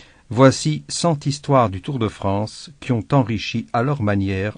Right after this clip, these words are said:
la légende de la grande et de la plus belle course cycliste du monde.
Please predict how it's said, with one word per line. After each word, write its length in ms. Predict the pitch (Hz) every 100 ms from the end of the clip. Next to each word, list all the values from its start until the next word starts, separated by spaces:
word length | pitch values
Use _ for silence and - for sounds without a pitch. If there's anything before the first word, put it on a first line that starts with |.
| 180
la 140 | 117
légende 420 | 107 98 113 110
de 60 | 98
la 140 | 92
grande 520 | 95 98 107 117 117 -
et 80 | 120
de 120 | 107
la 120 | 101 92
plus 200 | - 131
belle 240 | 104 90
course 420 | - 107 87 - -
cycliste 680 | - 117 - 98 90 - 95
du 200 | 90 92
monde. 460 | 90 78 76 76